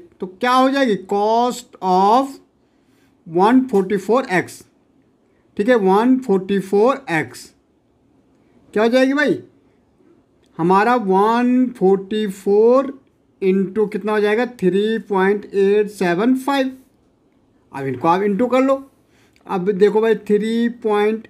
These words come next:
एट सेवन फ़ाइव into वन फ़ोर्टी फ़ोर। अब देखो, फ़ोर फ़ाइव जा ट्वेंटी, फ़ोर सेवन जा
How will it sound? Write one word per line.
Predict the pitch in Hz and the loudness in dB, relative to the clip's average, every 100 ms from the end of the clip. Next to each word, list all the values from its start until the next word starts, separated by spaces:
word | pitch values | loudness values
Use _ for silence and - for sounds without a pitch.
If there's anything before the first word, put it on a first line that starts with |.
| - | -2
एट | 202 208 214 196 | 2 2 2 -2
सेवन | 208 185 190 202 | -4 -2 -2 -2
फ़ाइव | 190 180 180 196 202 - | -4 -2 0 -2 -4 -2
into | 185 180 214 | -2 0 0
वन | 190 185 220 220 | 2 0 0 -4
फ़ोर्टी | 185 175 165 240 262 | -2 -2 -2 0 0
फ़ोर। | 262 254 254 - _ _ _ _ _ _ _ _ _ _ _ _ _ _ _ _ _ _ _ 185 | 0 -2 -2 -6 _ _ _ _ _ _ _ _ _ _ _ _ _ _ _ _ _ _ _ -2
अब | |
देखो, | 165 190 220 - _ _ | 2 2 0 -8 _ _
फ़ोर | - 202 233 | -2 2 2
फ़ाइव | 233 190 180 | 2 -2 -2
जा | 202 | -4
ट्वेंटी, | 202 208 208 185 226 240 | -4 -4 -4 -4 -2 -2
फ़ोर | 240 - 202 208 208 | -4 -4 0 2 0
सेवन | 208 196 196 | -2 -2 0
जा | 202 | 0